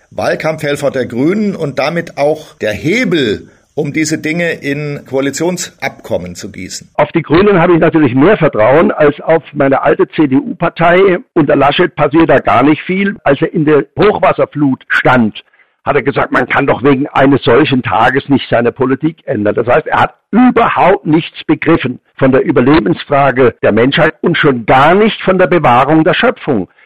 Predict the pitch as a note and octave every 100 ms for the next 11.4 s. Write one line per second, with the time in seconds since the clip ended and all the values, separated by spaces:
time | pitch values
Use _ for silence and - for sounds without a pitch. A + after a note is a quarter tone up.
0 | _ A2+ - D3+ C#3+ B2+ - _ - E3
1 | F3 - - D3+ D#3 D3+ C#3+ - D3 C#3+
2 | C#3 D#3 D#3 - A#2+ - - C3+ - _
3 | _ _ - D3+ B3 - D#3+ D3 - F3+
4 | G3+ G3 F3 F3 D3 - C#3+ D3 D#3 -
5 | _ - B2 G2+ A2 C#3 C3+ C#3+ B2+ -
6 | G2+ - - D#3 C#3+ C#3 - - - A#2+
7 | G2+ F2+ F#2 - - D3 F3+ - C3 C3
8 | D#3 D3 A2+ B2+ D#3+ E3+ E3 - B2+ B2
9 | - F#3+ G#3+ - - - - - C#3+ D3
10 | C#3+ C#3+ C#3 C#3+ B2+ - C#3+ A#2+ A2+ -
11 | A#2+ A#2 - G2